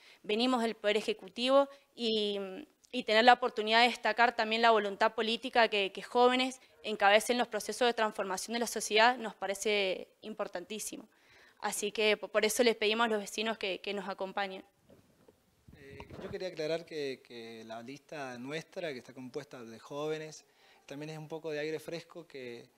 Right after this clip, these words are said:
Speaker 2: que le permiten, obviamente, con una visión más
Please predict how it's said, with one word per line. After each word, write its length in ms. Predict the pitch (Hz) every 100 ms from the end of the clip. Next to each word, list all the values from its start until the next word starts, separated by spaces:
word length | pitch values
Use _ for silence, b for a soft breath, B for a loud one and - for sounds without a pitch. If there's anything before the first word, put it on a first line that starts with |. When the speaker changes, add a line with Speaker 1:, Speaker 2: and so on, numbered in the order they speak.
| b b b -
Speaker 2:
que 60 | 135
le 100 | 123
permiten, 560 | 127 131 147 165 160 156 -
obviamente, 420 | 147 139 151 147
con 140 | 131 131
una 340 | 139 139 127
visión 540 | 120 117 - 135 135
más 280 | 131 131 131